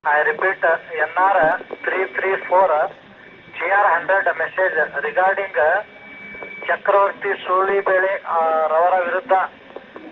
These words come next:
ಎರಡ್ ಸಾವಿರದ ಇಪ್ಪತ್ತೆರಡರಿಂದ, ಆ, ಮೂವತ್ತೊಂದು ಐದು ಎರಡ್ ಸಾವಿರದ ಇಪ್ಪತ್ತೈದರವರೆಗೆ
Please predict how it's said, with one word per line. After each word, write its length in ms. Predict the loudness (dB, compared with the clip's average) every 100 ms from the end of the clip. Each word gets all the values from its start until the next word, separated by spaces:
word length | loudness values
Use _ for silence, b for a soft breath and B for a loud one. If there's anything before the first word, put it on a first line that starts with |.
| 0
ಎರಡ್ 240 | 0 2
ಸಾವಿರದ 320 | 4 4 4 0
ಇಪ್ಪತ್ತೆರಡರಿಂದ, 880 | 0 0 0 0 0 2 0 0 0 0 -4 -20 -20 -20 -20 -20 -20 -16 -6
ಆ, 420 | 0 2 2 2
ಮೂವತ್ತೊಂದು 840 | 0 2 2 2 2 0 2 0 2
ಐದು 120 | 0
ಎರಡ್ 280 | 0 0 2
ಸಾವಿರದ 200 | 2 2
ಇಪ್ಪತ್ತೈದರವರೆಗೆ 1040 | 0 0 0 2 0 2 2 2 2 0